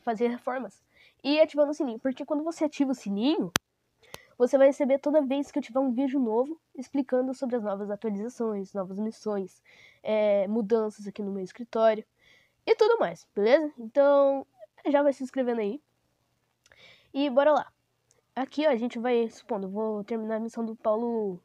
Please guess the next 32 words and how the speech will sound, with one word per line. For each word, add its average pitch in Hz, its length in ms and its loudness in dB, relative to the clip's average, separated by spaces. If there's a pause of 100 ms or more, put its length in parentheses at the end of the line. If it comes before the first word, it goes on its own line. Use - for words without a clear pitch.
(300)
Paulo 202 200 -2
Buracão. 233 400 0 (800)
A 220 80 -8
gente 277 240 -4
entra 254 160 -4
aqui 247 120 -8
nos 240 140 -8
Correios. 214 560 -6 (100)
Vocês 226 200 -10
podem 226 200 -2
ver 214 180 -4
que - 80 -18
tem 214 180 -4
a 208 80 -6
missão 214 240 -8
da 208 100 -4
Bárbara. 196 400 -2 (800)
A 269 80 0
missão 311 280 0
da 302 120 4
Bárbara 294 440 2
é - 20 4
o 330 80 -2
quê? - 220 -10 (180)
A 226 120 2
gente 233 220 -4
vai 240 80 -2
gastar 247 240 -4
quarenta 220 380 -4
e 220 40 0
dois 214 260 -2
mil 226 260 -6